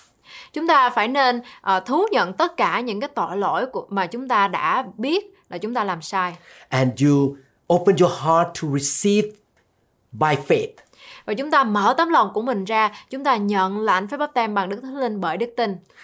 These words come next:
Speaker 2: You should tell yourself, "I'm hungry and thirsty for the Spirit of God."
Speaker 1: Và chúng ta phải nói rằng, ờ, chúng ta rất là đói khát, ờ, phép báp têm bằng Đức Thánh Linh.
Speaker 2: John chapter seven verses thirty-eight to thirty-nine say, "He who believes in me,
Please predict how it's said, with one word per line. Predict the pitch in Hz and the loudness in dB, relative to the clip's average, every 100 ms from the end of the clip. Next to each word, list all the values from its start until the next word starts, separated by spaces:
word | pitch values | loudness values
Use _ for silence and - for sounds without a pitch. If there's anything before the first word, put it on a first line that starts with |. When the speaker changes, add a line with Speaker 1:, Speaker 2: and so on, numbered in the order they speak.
| - - | -18 -4
Speaker 2:
You | 135 | -2
should | 131 160 160 - | 2 0 0 2
tell | 175 | 4
yourself, | 175 170 175 190 | 6 4 2 0
"I'm | 170 151 - | 0 -2 -2
hungry | 185 226 220 196 180 | 2 2 4 4 4
and | - 135 | 2 -2
thirsty | - 170 165 - 143 107 - - - | 2 4 4 -2 -4 -4 -10 -20 -2
for | 151 | 2
the | 135 | 2
Spirit | - - 151 117 | 2 4 4 2
of | - - | -4 -6
God." | 113 117 - - - - | -6 -6 -14 -20 -14 -6
Speaker 1:
Và | 220 | -6
chúng | 294 | 0
ta | 311 | 2
phải | 277 277 | 2 -2
nói | 302 311 | 0 2
rằng, | 311 220 185 - - | 2 0 -2 -12 -4
ờ, | 202 180 | -2 -2
chúng | 262 294 | -6 -2
ta | 285 247 233 - _ - | 2 4 2 -4 _ -4
rất | 226 359 359 | 0 0 0
là | 269 196 | 0 0
đói | 190 226 339 | 4 4 4
khát, | - 330 370 359 _ - _ - | 2 2 0 -2 _ -20 _ -6
ờ, | 214 196 | -4 -2
phép | 285 | -2
báp | 302 311 | -4 0
têm | 240 208 | -2 0
bằng | 190 170 | -2 -2
Đức | 196 | -6
Thánh | 247 269 | -6 -4
Linh. | 208 185 _ _ | -4 -6 _ _
Speaker 2:
John | 143 139 | 2 4
chapter | 135 156 160 151 | 2 0 0 2
seven | 156 139 151 | 2 4 2
verses | 143 143 151 - - | 2 0 0 -2 0
thirty-eight | 143 170 151 147 | 0 2 0 0
to | 139 | -2
thirty-nine | 139 139 143 131 123 | -2 -2 0 2 0
say, | - 127 123 - _ - | 0 -2 -2 -6 _ -2
"He | 208 | 2
who | 220 180 208 | 2 2 2
believes | 175 170 226 254 - | 2 4 4 2 0
in | 165 151 | 0 2
me, | 143 143 | 0 -2